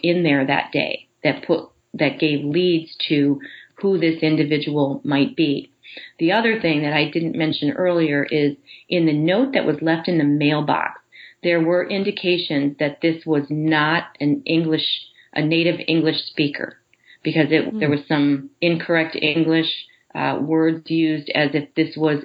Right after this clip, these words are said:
Speaker 1: a, someone who, whose native language was other than English. So in this particular case, um, there were, there were leads to who it was.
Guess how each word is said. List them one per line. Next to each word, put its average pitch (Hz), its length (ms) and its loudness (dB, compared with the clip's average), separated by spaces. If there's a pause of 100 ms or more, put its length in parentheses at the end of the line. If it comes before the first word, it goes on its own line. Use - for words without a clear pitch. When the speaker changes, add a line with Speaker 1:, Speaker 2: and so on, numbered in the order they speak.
(100)
Speaker 1:
a, 143 380 2 (420)
someone 156 300 2
who, 151 360 -2 (120)
whose 160 240 0
native 165 260 2
language 147 320 2
was 143 240 -4
other 143 240 2
than - 240 -6
English. - 600 0 (540)
So 170 260 2
in 170 160 0
this 233 160 0
particular 233 440 0
case, 151 420 0 (580)
um, 147 540 0 (920)
there 185 300 0
were, 180 380 0 (440)
there 180 240 2
were 170 160 0
leads 175 560 -2 (360)
to 160 140 2
who 180 280 2
it 170 180 0
was. 151 380 -2